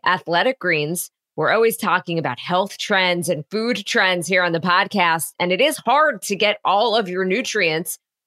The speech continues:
Well, one way to get all of the important ones is Athletic Greens A G one powder. It's just one scoop with a glass of water in the morning.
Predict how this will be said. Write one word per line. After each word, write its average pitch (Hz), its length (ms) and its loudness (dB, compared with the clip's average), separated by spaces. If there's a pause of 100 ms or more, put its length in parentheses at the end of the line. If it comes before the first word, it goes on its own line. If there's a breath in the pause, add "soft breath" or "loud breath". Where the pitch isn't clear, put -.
Well, 180 180 2
one 262 260 2
way 349 140 4
to 277 80 0
get 262 140 4
all 262 200 6
of 202 60 -6
the 240 120 0
important 247 500 0
ones 233 560 0
is 180 120 -2
Athletic 180 600 0
Greens 202 480 -2
A 165 160 0
G 160 180 -2
one 156 240 0
powder. 147 400 0
It's - 140 -6
just - 180 -6
one 233 240 0
scoop 254 400 -4
with 208 140 -2
a 190 40 2
glass 190 320 2
of 165 120 -4
water 180 280 4
in 175 120 0
the 165 40 0
morning. 185 540 2